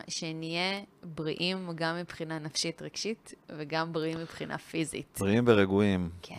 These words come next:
Speaker 2: להיות רגוע היום
Speaker 1: רגוע.
Speaker 2: זה פשוט משהו שהוא בלתי, הוא לא בר השגה.
Speaker 1: נכון.
Speaker 2: הוא לא בר השגה,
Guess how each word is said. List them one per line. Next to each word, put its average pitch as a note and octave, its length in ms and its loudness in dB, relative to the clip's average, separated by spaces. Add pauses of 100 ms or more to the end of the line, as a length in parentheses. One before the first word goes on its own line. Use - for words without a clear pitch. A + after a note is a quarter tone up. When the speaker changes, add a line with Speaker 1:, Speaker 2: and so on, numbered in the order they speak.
Speaker 2:
להיות A2+ 240 6
רגוע G#2 400 6
היום A2+ 320 6
Speaker 1:
רגוע. F#2+ 140 0
Speaker 2:
זה F#2 220 2 (140)
פשוט A2 480 0
משהו A2+ 260 2
שהוא F#2 400 0 (100)
בלתי, A#2 680 0 (440)
הוא G2+ 120 0
לא G#2+ 140 6
בר A2+ 240 6
השגה. G#2+ 380 0 (380)
Speaker 1:
נכון. - 300 -16 (840)
Speaker 2:
הוא G#2+ 140 6
לא A#2+ 140 12
בר B2+ 240 8
השגה, A2+ 420 4